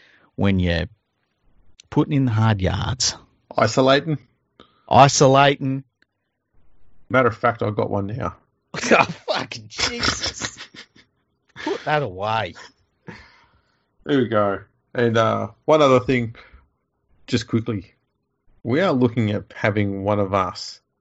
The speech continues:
Speaker 2: and one of those cardboard cutout things at one of the games.
Speaker 1: Mm.
Speaker 2: Yeah, I think we know which one of us it'll be.
Speaker 1: Yeah.
Speaker 2: Yeah, so, uh,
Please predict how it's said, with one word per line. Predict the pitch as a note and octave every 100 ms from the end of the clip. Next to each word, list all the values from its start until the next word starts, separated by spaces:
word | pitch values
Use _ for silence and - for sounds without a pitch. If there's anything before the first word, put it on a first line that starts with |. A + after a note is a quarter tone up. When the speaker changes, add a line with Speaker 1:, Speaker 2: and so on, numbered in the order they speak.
| -
Speaker 2:
and | G#2 G2
one | G2
of | F#2+
those | F2 F2
cardboard | - F#2 E2+ F2
cutout | G2+ F#2+ -
things | F#2+ F#2
at | -
one | - F#2+
of | F2+
the | F2
games. | F2+ F2+ F2+ F2+ - _ _ -
Speaker 1:
Mm. | G2+ F#2+ G2+ _ _ _ _ _ _ -
Speaker 2:
Yeah, | F#2+ F#2+ - -
I | A2
think | C3+
we | A2+
know | G2
which | F#2 -
one | F#2
of |
us | F2 -
it'll | E2+
be. | E2 F2+ F2+ - _ _ _ _ _ - _ _ _
Speaker 1:
Yeah. | - - - - _ _ _ _ _ _
Speaker 2:
Yeah, | - G#2+
so, | - - F2+ F2+
uh, | F2+ D#2